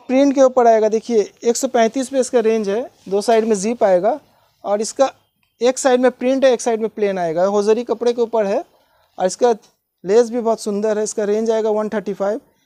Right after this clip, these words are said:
एमआरपी दिया हुआ देखिए दो सौ पैंतालीस का, डबल एक्सएल साइज मिल जाएगा आपको इसमें। Next ये डॉट के ऊपर है,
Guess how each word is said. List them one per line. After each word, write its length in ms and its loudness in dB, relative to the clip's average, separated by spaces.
एमआरपी 400 -4
दिया 180 -2
हुआ 60 0
देखिए 260 -4
दो 100 -6
सौ 100 -10
पैंतालीस 500 -8
का, 140 -8
डबल 260 -4
एक्सएल 220 -8
साइज 280 -6
मिल 160 -10
जाएगा 260 -8
आपको 180 -14
इसमें। 240 -20
Next 300 0
ये 120 4
डॉट 300 4
के 120 2
ऊपर 320 2
है, 180 2